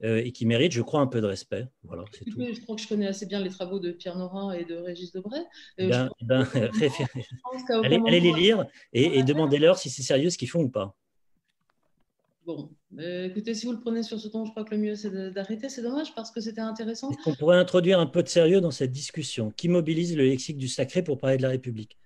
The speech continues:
Speaker 2: Qui mobilise
Speaker 1: Pierre
Speaker 2: le
Speaker 1: Nora et
Speaker 2: lexique
Speaker 1: Régis Debray.
Speaker 2: Mm.
Speaker 1: Pardon, madame.
Speaker 2: C'est sur le même, est-ce que mobiliser le registre du sacré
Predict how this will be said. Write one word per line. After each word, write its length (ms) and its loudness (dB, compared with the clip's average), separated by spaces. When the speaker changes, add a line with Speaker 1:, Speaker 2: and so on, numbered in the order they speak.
Speaker 2:
Qui 100 0
mobilise 360 0
Speaker 1:
Pierre 140 6
Speaker 2:
le 60 6
Speaker 1:
Nora 220 8
et 40 8
Speaker 2:
lexique 200 4
Speaker 1:
Régis 100 0
Debray. 420 4
Speaker 2:
Mm. 120 -18
Speaker 1:
Pardon, 220 4
madame. 280 -2
Speaker 2:
C'est 100 -14
sur 160 -8
le 80 0
même, 320 -2
est-ce 160 -2
que 140 -6
mobiliser 500 0
le 140 0
registre 560 -4
du 180 -12
sacré 640 -8